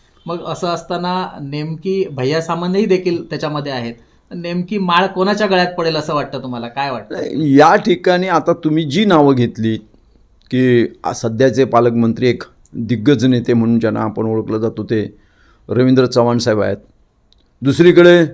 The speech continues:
Speaker 2: ज्यांनी सिंधुदुर्गला घडवलं, ज्यांच्यामुळे ना, सिंधुदुर्ग नाव रूपाला आला, ते केंद्रीय मंत्री नारायणराव ने-, रा-, नारायणराव राणे एका बाजूला आहेत. उदय सामंत यांचे बंधू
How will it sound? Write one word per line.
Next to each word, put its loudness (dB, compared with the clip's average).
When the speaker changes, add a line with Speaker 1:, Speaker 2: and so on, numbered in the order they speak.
Speaker 2:
ज्यांनी 6
सिंधुदुर्गला 6
घडवलं, 6
ज्यांच्यामुळे 2
ना, 2
सिंधुदुर्ग 2
नाव 8
रूपाला 6
आला, 4
ते 0
केंद्रीय 2
मंत्री 2
नारायणराव 4
ने-, -2
रा-, -2
नारायणराव 0
राणे 4
एका 4
बाजूला -2
आहेत. -2
उदय 8
सामंत 0
यांचे 4
बंधू 4